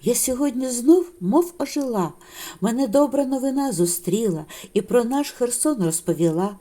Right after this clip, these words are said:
Неймовірні відчуття людини, що без сліз не можна передать. Люди вільні, в їх думках було єдине — повернутись,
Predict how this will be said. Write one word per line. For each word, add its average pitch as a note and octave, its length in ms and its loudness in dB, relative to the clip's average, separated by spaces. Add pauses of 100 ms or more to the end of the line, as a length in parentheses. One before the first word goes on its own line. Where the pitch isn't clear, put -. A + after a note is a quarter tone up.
(380)
Неймовірні G#3+ 800 0
відчуття A3 560 -4
людини, G#3 560 0 (280)
що - 200 0
без B3+ 260 0
сліз D4+ 480 6
не G#3+ 160 0
можна D4+ 400 4
передать. A#3 760 -4 (320)
Люди A#3+ 420 2
вільні, F3+ 540 -2 (220)
в D#3+ 40 -4
їх B3+ 220 4
думках C4+ 580 0
було C4+ 340 -2
єдине — A3+ 720 0 (280)
повернутись, B3 920 2